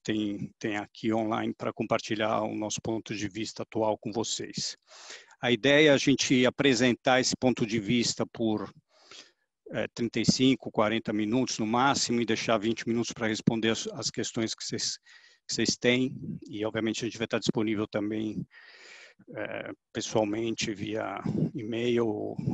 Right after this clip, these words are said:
a gente marca. Mas pra colocar, como é muita gente que tá participando, a gente pediria pra vocês colocarem as questões por escrito, clicando aí na ícone de Q and A que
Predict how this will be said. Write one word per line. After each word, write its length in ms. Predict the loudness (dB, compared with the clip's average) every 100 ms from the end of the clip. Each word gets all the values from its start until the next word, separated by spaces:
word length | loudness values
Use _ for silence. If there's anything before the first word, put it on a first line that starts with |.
| -4
a 60 |
gente 300 | -6 -6 -4
marca. 420 | -2 -2 -4 -8
Mas 280 | -4 -2 -2
pra 240 | 0 0 2
colocar, 420 | 4 2 2 2
como 180 | 6 6
é 40 |
muita 280 | 6 4 2
gente 220 | 2 0
que 220 | -2 -4 -4
tá 140 | -2 -2
participando, 720 | -2 -4 -4 -2 2 4 4
a 40 | 0
gente 220 | -2 -6 -6
pediria 420 | 0 2 2 0
pra 320 | 0 0 0 -6 -20 -18 -6
vocês 340 | -4 -2 -4
colocarem 540 | 0 2 2 2 0 0
as 120 | -2
questões 880 | 0 0 0 2 2 2 0 -4 -8 -18 -20 -4
por 140 | 2
escrito, 680 | 2 0 0 2 2 0 -2 0 0 0 -4
clicando 580 | -8 -6 -2 0 2
aí 140 | 0 0
na 180 | 0 -4
ícone 540 | -2 -2 0 0 -2 _ -20 -20 _
de 120 | -10
Q 260 | -4 2 4
and 220 | 4 2
A 60 |
que 100 | -2